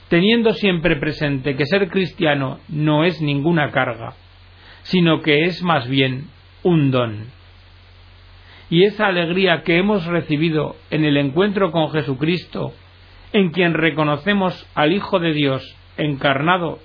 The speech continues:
y redentor, deseamos que se propague y llegue a todos los hombres y mujeres heridos por las adversidades. Y de aquí que resuene la pregunta permanente:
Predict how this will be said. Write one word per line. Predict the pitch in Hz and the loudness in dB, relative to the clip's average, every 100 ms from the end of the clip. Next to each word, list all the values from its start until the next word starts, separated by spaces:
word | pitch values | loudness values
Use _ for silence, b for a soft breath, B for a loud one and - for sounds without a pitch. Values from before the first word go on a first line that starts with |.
| - | -8
y | 151 | -2
redentor, | 147 135 127 123 175 208 - - - - B B B - | 0 0 -2 0 -2 -2 -12 -20 -20 -20 B B B -2
deseamos | - - 156 165 180 190 - - | -2 2 2 2 0 -6 -8 -10
que | 165 | -8
se | 151 160 | -2 -2
propague | 160 143 - 180 180 180 | 0 -2 2 0 0 -4
y | 143 | -2
llegue | 165 175 175 | -4 -2 -2
a | 139 - - | -2 -6 0
todos | 214 233 196 | 2 2 0
los | 180 170 | -2 0
hombres | 170 151 147 139 | 0 0 -2 -4
y | |
mujeres | 135 127 147 139 143 - - - - - - | -6 -2 -2 -2 -6 -12 -20 -20 -20 -20 -6
heridos | 147 156 160 156 - | 0 2 2 0 -2
por | 147 135 | -2 0
las | 135 - - | 0 -4 -8
adversidades. | 151 123 131 123 - 120 117 107 - - - - - - B B - - | -8 -4 -6 -6 -8 -8 -8 -10 -14 -20 -20 -20 -20 -20 B B -20 -4
Y | 180 151 | 0 2
de | 147 | 2
aquí | 143 202 220 - - - - - | 2 -2 -4 -10 -20 -20 -18 -2
que | 175 | 2
resuene | 160 165 - 214 202 175 | 2 0 2 2 2 0
la | 156 143 113 | 0 0 2
pregunta | 143 139 139 165 147 139 127 110 | 0 0 -2 -2 -2 -4 -6 -2
permanente: | 143 127 123 123 123 117 98 101 | -2 0 0 -2 -4 -6 -8 -12